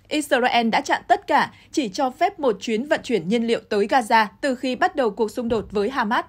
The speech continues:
cách đây năm tuần. Chính phủ Israel đã bảo vệ động thái ngăn chặn cung cấp nhiên liệu vào Gaza khi đang thực hiện chiến dịch trên bộ ở đây, nói rằng họ lo ngại Hamas có thể lấy nhiên liệu và sử dụng cho mục đích quân sự.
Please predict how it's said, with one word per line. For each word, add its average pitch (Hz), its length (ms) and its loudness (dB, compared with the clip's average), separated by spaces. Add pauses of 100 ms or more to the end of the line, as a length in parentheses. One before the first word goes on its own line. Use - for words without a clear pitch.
cách 359 180 -2
đây 247 120 0
năm 214 200 -2
tuần. 208 220 0 (600)
Chính 302 200 -4
phủ 320 200 0
Israel 277 600 0
đã 226 160 2
bảo 285 200 2
vệ 220 280 -4
động 247 220 -2
thái 233 220 -4
ngăn 311 220 -4
chặn - 220 -4
cung 247 140 -4
cấp - 180 -4
nhiên 247 220 -4
liệu 226 140 -2
vào 202 200 -2
Gaza 214 380 0 (220)
khi 330 160 0
đang 320 160 2
thực 247 200 -4
hiện 220 160 -2
chiến 240 200 -4
dịch 302 220 -6
trên 226 160 -2
bộ 240 200 -2
ở 190 120 0
đây, 202 280 0 (320)
nói 277 160 2
rằng 294 340 0
họ - 140 0
lo 311 160 0
ngại 294 240 0
Hamas 254 420 0
có 220 120 -2
thể 254 180 -2
lấy 208 220 0
nhiên 302 260 -4
liệu 269 240 2
và 277 120 4
sử 254 220 -4
dụng 202 220 -2
cho 214 140 -6
mục 208 200 -6
đích 302 160 -4
quân 214 140 -2
sự. 208 260 -2